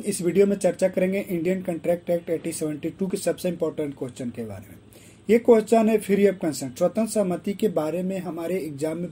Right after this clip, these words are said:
बहुत बार पूछा जाता है। तो जिस student के contract का subject है, सं-, contract का विषय है,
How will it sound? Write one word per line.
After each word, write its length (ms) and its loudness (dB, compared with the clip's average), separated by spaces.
बहुत 200 -2
बार 140 -4
पूछा 340 -12
जाता 300 -16
है। 60 -18
तो 60 0
जिस 420 2
student 500 0
के 260 6
contract 520 0
का 100 6
subject 580 -2
है, 100 -4
सं-, 440 -8
contract 420 -2
का 100 2
विषय 320 -4
है, 260 -2